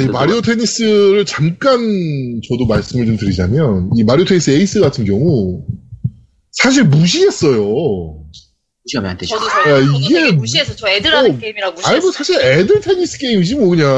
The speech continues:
Speaker 3: 그러니까 저도 무시했습니다.
Speaker 1: 예, 이렇게 했는데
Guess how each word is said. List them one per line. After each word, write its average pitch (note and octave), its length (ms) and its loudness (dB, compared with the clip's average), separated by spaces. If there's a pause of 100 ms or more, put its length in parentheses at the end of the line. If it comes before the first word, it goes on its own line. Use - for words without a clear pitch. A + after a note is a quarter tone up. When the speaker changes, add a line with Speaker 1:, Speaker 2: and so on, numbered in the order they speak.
(300)
Speaker 3:
그러니까 F2+ 320 -6
저도 A3+ 260 -12
무시했습니다. F#3+ 600 -10 (180)
Speaker 1:
예, D#3 280 4
이렇게 A3 840 2
했는데 A3+ 800 0